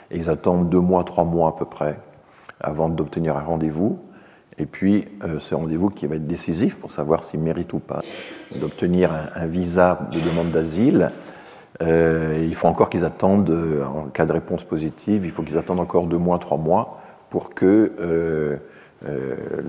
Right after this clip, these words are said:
les autorités françaises, ici en métropole, prennent, euh, la décision sur, au, au vu du dossier.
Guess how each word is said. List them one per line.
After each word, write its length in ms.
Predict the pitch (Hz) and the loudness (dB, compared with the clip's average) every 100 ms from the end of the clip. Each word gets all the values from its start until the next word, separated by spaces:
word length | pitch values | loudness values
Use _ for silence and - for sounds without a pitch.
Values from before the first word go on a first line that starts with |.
| 80 80 | -4 0
les 320 | 90 85 82 | 2 2 2
autorités 400 | 87 - 107 78 | 0 0 -2 -2
françaises, 500 | - 78 - 123 95 | -2 -4 2 4 4
ici 340 | 78 - - 92 | -2 -6 -2 -2
en 60 | |
métropole, 560 | 82 - - - 98 98 - - - - - | -2 -4 -4 2 2 2 -6 -18 -20 -18 -4
prennent, 380 | 90 107 95 76 85 | 2 2 0 -2 -2
euh, 180 | 80 | 2
la 120 | 78 82 | 2 2
décision 640 | 85 - 82 78 90 95 | 0 -2 -2 0 0 0
sur, 300 | - - 78 | -6 -6 -2
au, 180 | 76 - | -2 -2
au 80 | 85 | -4
vu 160 | 87 | -2
du 120 | 85 | -2
dossier. 340 | 73 71 - | -2 -6 -12